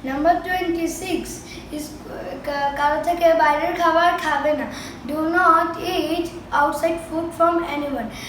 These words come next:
নাম্বার twenty-seven, জামা কাপড় নোংরা করবে না। Do not get, do not get the clothes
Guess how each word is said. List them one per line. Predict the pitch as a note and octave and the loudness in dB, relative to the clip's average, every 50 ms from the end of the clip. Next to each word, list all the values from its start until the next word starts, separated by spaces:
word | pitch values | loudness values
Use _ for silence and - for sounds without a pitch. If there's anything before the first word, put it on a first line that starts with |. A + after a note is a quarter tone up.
| - - - | -14 -8 -6
নাম্বার | C4 C#4+ D4 D4+ E4+ F#4+ F#4+ G4 | -2 0 0 2 2 0 0 -2
twenty-seven, | G4 F#4+ F#4 F4 E4+ E4 D4+ E4 E4+ E4 C#4 C4 A3+ A3 - - - - - B3+ | -2 -2 0 0 0 0 0 0 -2 0 0 -2 -4 -8 -10 -12 -12 -12 -4 2
জামা | D#4 D#4 D#4+ D#4+ E4+ E4+ | 4 4 4 4 4 2
কাপড় | E4+ D#4+ D#4+ D#4+ F4 E4+ D#4 D#4 | 2 2 2 2 2 2 4 4
নোংরা | D#4+ E4 E4 E4 E4 D#4 D4+ | 2 2 2 2 0 0 0
করবে | D4 D4+ D4+ D4+ D4 C#4+ C#4+ C#4 | 0 0 0 2 0 0 -2 -4
না। | C4 - - - - - - F4+ - - - | -6 -6 -8 -8 -10 -10 -10 -10 -8 -6 -6
Do | D4+ D#4 D#4 D#4+ E4+ | -2 0 0 2 4
not | F4 E4+ D#4 D#4+ D#4+ E4 C#4 C4+ B3 C#4+ | 4 4 4 4 2 2 0 -2 -4 -4
get, | D4 D4+ D4+ D#4 - - - - - - - - - | -4 -4 -4 -4 -4 -6 -8 -8 -8 -8 -8 -8 -8
do | C#4 D4 D4+ D#4 | -8 -6 -4 -2
not | D#4+ E4+ D#4 - - | -2 -2 -2 -2 -2
get | D4+ D#4 C#4 C4 B3+ | -2 -2 -2 0 2
the | D#4+ D4+ C#4+ C#4+ C#4+ C#4+ - - - - - - - - - - - - - - - - - | 2 2 4 2 0 -2 -4 -8 -10 -12 -14 -14 -14 -14 -14 -14 -14 -14 -14 -14 -14 -12 -6
clothes | D4+ D4+ A3 E4+ D#4+ C4+ - D#4+ E4 E4+ | 4 6 8 8 8 6 4 2 0 -2